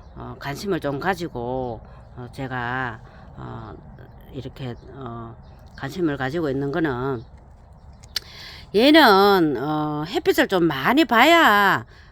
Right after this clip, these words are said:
내년 꽃눈을 많이 맺은다고 합니다. 그랬는데, 어, 새 화분은 완전 방그늘에서 있고 또 얘네들은 완전 뭐, 어,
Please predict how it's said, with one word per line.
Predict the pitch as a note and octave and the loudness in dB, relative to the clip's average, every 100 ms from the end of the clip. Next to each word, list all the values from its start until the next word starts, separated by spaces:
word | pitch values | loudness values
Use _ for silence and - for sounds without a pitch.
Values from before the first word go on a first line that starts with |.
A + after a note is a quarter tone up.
| - | -6
내년 | E3 F#3 G#3+ A3 A3 A3 A3+ A3+ F#3 - | 0 4 4 4 2 2 2 0 -4 2
꽃눈을 | E4 F4+ B3+ E3+ | 6 6 6 0
많이 | C#3+ - F3 A3 | -4 -6 -4 -2
맺은다고 | A#3+ D4 B3+ E3+ | -2 -2 -2 -4
합니다. | C3+ B2+ C3 A#2+ A2 A2 | -6 -8 -8 -10 -10 -12
그랬는데, | - C4 G#3+ D#3+ C3+ B2+ B2 - - - - | -8 -4 -4 -4 -4 -8 -10 -20 -20 -20 -14
어, | C#3+ C#3 C#3+ | -10 -8 -10
새 | - - - G3+ G#3 G#3+ A3 G#3+ G#3+ G#3+ G#3+ | -12 -16 -4 2 4 4 4 4 2 0 -2
화분은 | A3 G#3 G#3 F3+ F3 E3+ E3 - - - - | -4 -2 -2 0 2 0 -2 -6 -20 -20 -8
완전 | D#3 E3+ G3 | -4 0 0
방그늘에서 | F3+ F3+ G3 A3 A3 F#3 E3+ - D3+ C#3 C#3 - | 0 0 2 0 0 0 -4 -4 -4 -2 -4 -6
있고 | F3 - D#3 C#3 C3 B2 - - - | -8 -6 -4 -4 -4 -10 -20 -20 -10
또 | D#3 D3+ | -4 0
얘네들은 | F#3+ G#3+ F3+ D#3+ D3+ | 2 2 0 -2 -2
완전 | D3 C3 D#3 E3+ | 0 -2 0 0
뭐, | D#3+ D#3+ D#3 | 0 0 -4
어, | A2+ G2+ A2+ G2+ G2 | -8 -8 -8 -10 -12